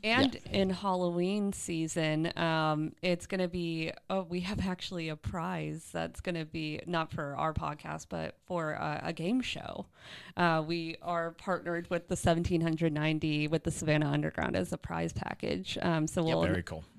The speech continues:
Speaker 1: we'll announce that at a later date, but yeah, we, we love the seventeen hundred ninety.
Speaker 2: Yes.
Speaker 1: Um, but anywho, there are other spirits though.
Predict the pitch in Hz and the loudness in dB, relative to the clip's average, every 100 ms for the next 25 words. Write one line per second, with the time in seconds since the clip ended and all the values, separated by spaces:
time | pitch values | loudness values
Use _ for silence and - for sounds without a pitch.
0 | - - 180 160 160 160 175 156 156 156 | -20 0 2 4 4 4 4 4 4 2
1 | 151 151 170 175 165 165 - 165 165 165 | -2 -2 0 0 2 2 4 6 6 6
2 | 180 160 151 208 185 190 185 160 151 151 | 6 6 6 2 4 4 6 4 2 0
3 | 156 151 156 160 165 156 156 151 143 143 | 0 0 -2 0 0 -2 -2 -2 -2 -2
4 | 156 175 156 143 - - 180 175 165 156 | 0 0 0 0 0 0 2 2 2 0
5 | 156 160 - _ _ _ _ _ _ _ | 0 -4 -6 _ _ _ _ _ _ _
6 | 226 208 196 180 - - - - - - | 0 6 6 4 -2 -14 -16 -20 -20 -20
7 | - 311 403 349 240 175 165 165 202 208 | 0 6 10 10 10 8 8 6 6 6
8 | - 214 196 - 196 165 165 - 160 156 | 6 6 6 4 4 4 4 0 2 2
9 | 190 | 0